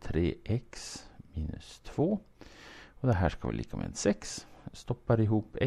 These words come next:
xen så får jag fyra stycken x minus två lika med sex. Jag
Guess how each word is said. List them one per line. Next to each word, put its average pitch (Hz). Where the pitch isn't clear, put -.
xen 185
så -
får 85
jag -
fyra 85
stycken 90
x -
minus 101
två 175
lika -
med 98
sex. -
Jag 98